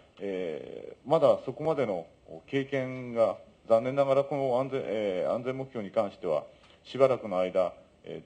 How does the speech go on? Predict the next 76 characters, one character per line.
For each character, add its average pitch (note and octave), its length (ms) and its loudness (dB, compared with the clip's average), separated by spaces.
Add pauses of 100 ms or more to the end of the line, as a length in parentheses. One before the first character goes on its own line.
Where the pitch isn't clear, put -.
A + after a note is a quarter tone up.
(120)
ー、 - 20 -20
ち - 40 -10
ょ - 20 -4
っ A2 60 -8
と F2 100 -12
棚 A2+ 280 0
上 A2+ 60 -2
げ A#2 80 -4
に A2+ 60 -6
な A2+ 80 2
っ - 80 -14
て - 60 -12
い D#2+ 40 -12
る D#2 60 -8
よ D#2 60 -10
う - 20 -12
な D2 80 -12
と D#2+ 100 -16
こ E2 100 -14
ろ D#2 80 -6
が D2+ 100 -2
あ D#2+ 60 -2
り F2+ 60 -8
ま G2 140 -10
し - 80 -20
た D#2 100 -10
の C#2+ 140 -14
で、 C#2 140 -16 (260)
我 A2 160 0
が A2 80 -2
国 E2+ 240 -12
の、 D2+ 160 -10 (260)
お-、 - 240 -14
取 G#2+ 160 -8
り G2 60 -18
組 G#2+ 120 -10
み G2+ 60 -10
と - 80 -12
い G#2 40 -8
う - 20 -8
の F2 60 -6
は D#2+ 100 -10
そ F#2 80 -16
こ G#2+ 80 -14
ま G#2 120 -2
で D#2+ 80 -6
い D#2+ 60 -14
っ - 20 -16
て - 180 -14
い A2 60 -8
ま A2+ 160 -8
せ A#2 100 -10
ん F2 60 -14
け C#2 100 -16
れ C2+ 60 -14
ど C#2 100 -16
も、 F2 160 -16 (400)
え C2 280 -14
ー、 - 40 -14
ま F3+ 140 0
ず F3+ 100 -4
は D3+ 220 2 (120)
と C3 100 -6
に A2 60 -8
か G#2+ 100 -14
く G2 120 -16
そ G2+ 120 -14
の、 D#2+ 200 -10 (340)
お-、 - 600 -16 (640)
基 C3 180 -6
準 D#3+ 260 -4
で D#3 120 -2
あ C3 80 0
る G2+ 80 -8
と E2+ 100 -12
か、 - 240 -6